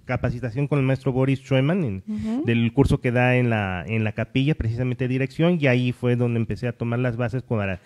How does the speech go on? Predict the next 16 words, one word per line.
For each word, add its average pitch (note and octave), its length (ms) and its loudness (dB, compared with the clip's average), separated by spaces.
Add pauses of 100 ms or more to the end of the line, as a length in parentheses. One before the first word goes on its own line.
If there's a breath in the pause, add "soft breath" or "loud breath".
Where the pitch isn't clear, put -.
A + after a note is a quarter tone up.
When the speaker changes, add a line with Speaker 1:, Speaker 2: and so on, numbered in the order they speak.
(300 loud breath)
Speaker 1:
irlas D#3 300 4
poco - 240 2
a - 80 0
poco D#3 260 0
ejerciendo, D3 560 0
primero, D3+ 540 6
este, B2 460 0
dirigiendo C#3+ 640 2
mis A#2+ 280 0
propias B2+ 380 -2
obras C#3 260 -2
en B2+ 100 -2
microteatro C#3 600 0
y D3+ 60 2
ya C3+ 120 2
después B2 380 -4